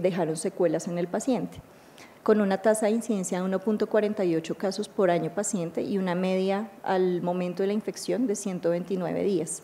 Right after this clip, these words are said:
siendo la mitad de las infecciones presentándose en el segundo periodo post-trasplante, que ya, eh, dijimos que era el periodo de mayor inmunosupresión. Principalmente, aquí el comportamiento es similar,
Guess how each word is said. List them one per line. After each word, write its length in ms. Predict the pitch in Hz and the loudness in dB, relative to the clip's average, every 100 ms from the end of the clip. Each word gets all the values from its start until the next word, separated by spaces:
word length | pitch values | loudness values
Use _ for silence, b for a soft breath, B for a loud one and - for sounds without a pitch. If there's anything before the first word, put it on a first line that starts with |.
| B B B | B B B
siendo 560 | - 185 175 175 185 - | -2 0 4 4 4 0
la 200 | 190 190 | -4 -2
mitad 300 | 190 175 175 | -2 0 4
de 60 | 180 | 4
las 160 | 208 | 4
infecciones 500 | 214 208 - 220 208 | 0 -2 -4 -2 -2
presentándose 640 | 214 214 208 202 165 165 175 | -2 -4 -2 -2 -2 -2 -4
en 100 | 185 | -4
el 100 | 185 | -2
segundo 360 | 196 175 170 165 | -2 -2 -2 -2
periodo 420 | 190 196 175 165 | -2 2 2 2
post-trasplante, 760 | 196 - 208 220 226 196 196 | -2 -6 -6 -2 0 2 0
que 160 | 220 220 | -2 0
ya, 300 | 170 165 - - | 2 0 -4 -2
eh, 320 | 185 175 175 | 0 2 0
dijimos 380 | 175 185 165 170 | -2 -2 -4 -4
que 140 | - 175 | -4 0
era 240 | 170 175 B B B | 0 -2 B B B
el 160 | - 185 | -2 0
periodo 240 | 196 175 | 2 4
de 80 | 160 | 4
mayor 300 | 175 175 160 | 2 0 0
inmunosupresión. 720 | 156 156 160 180 - 165 - 156 151 - - - - - - - - B B B B B - | 0 -2 -4 -6 -8 -6 -6 -8 -12 -20 -20 -20 -20 -20 -20 -20 -20 B B B B B 4
Principalmente, 840 | 208 202 202 190 180 190 202 247 | 6 6 4 4 4 2 0 2
aquí 200 | 262 226 | 2 4
el 80 | 185 | 2
comportamiento 680 | 180 185 196 226 208 165 170 | 2 0 0 0 0 0 0
es 80 | 170 | 0
similar, 560 | 214 208 175 170 269 | 2 0 2 0 -2